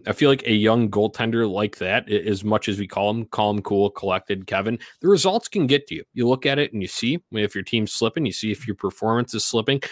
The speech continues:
So, Tony, I think this was huge, and it can't be understated. Uh, Kevin Lankinen making big saves, big-time situations, and multi-save sequences here, uh, tonight. I think that was huge for his confidence, and I think we're gonna get another little jolt,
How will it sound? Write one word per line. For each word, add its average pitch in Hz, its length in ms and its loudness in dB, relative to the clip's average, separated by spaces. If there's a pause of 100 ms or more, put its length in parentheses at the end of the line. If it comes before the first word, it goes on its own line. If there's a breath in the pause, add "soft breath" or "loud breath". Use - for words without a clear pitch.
(160 loud breath)
So, 120 320 4
Tony, 127 260 2
I 131 60 0
think 139 380 0
this 139 180 0
was 110 160 -2
huge, 160 440 2
and 104 80 -4
it 85 100 -12
can't 127 180 -2
be 90 160 -10
understated. 101 720 -4 (240 loud breath)
Uh, 92 320 0
Kevin 113 260 2
Lankinen 95 420 -2
making 92 300 -6
big 98 280 -2
saves, 95 540 0
big-time 95 380 -2
situations, 92 880 -4
and 95 240 -4
multi-save 120 840 2
sequences 98 640 -2
here, 101 280 -2 (320 loud breath)
uh, 95 160 2
tonight. 107 400 2
I - 20 -4
think 113 200 -4
that 117 80 4
was 101 120 2
huge 113 220 2
for - 100 -2
his 101 140 2
confidence, 113 520 -2
and 101 120 -8
I 90 60 -6
think 131 300 0
we're 95 100 -4
gonna 110 120 2
get 101 140 -2
another 101 360 -2
little 104 120 2 (160)
jolt, 104 340 2